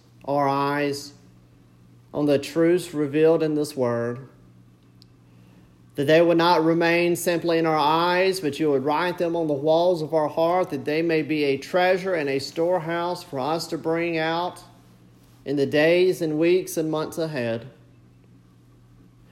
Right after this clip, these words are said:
Father, I pray that you would strengthen and encourage us,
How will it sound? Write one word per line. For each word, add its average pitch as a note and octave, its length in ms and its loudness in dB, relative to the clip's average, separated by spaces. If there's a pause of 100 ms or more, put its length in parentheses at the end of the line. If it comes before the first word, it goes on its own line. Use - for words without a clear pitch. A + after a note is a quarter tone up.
(280)
Father, C#3 400 2
I C#3 120 0
pray C#3 320 0
that C3+ 240 -2
you C#3 80 -4
would C#3 100 -2
strengthen D3 640 -6
and C#3 160 -2
encourage D3 600 -2
us, D3 460 -4